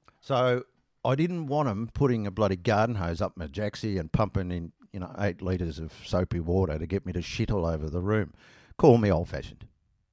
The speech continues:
I don't know how you would have gone with it. So,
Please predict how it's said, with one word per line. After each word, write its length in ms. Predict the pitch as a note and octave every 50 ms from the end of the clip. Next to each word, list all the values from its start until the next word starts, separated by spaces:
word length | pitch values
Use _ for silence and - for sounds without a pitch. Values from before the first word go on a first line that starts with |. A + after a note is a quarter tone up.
| _ - -
I 60 | -
don't 100 | D2 C2
know 60 | C#2
how 40 | C#2+
you 160 | D2+ D2+ C#2+
would 60 | D2
have 80 | D#2+ D2
gone 180 | D#2+ F#2 G2
with 160 | A2 C3+ D3+ D#3+
it. 60 | - - _ _ _ _ _ _ _ _ _ _ _ _ _ _ _ _ _ _ _ _ _ _ _ _ _ _ _ -
So, 760 | - - - F#2+ F#2 F2+ F2+ F2 F2 E2+ E2 E2+ E2+ -